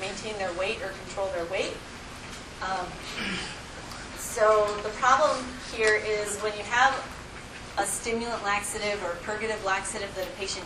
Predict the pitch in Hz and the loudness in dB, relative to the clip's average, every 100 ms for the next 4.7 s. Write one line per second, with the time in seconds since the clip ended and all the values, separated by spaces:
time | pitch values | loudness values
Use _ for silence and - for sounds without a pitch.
0 | 196 233 202 190 185 - - - - 220 | -8 -6 -4 -4 -4 -6 -10 -12 -6 -2
1 | 233 - - - - 247 269 247 233 226 | 0 -2 -4 -4 -4 -6 -4 -4 -2 -4
2 | 220 240 208 208 196 190 196 185 190 185 | -4 -4 -2 2 4 4 -2 -4 -2 -2
3 | 185 185 175 185 - 170 - - 220 233 | -2 -4 -2 -2 -2 -2 -2 -6 -2 -2
4 | 226 285 285 220 214 214 | 0 0 0 0 -2 -4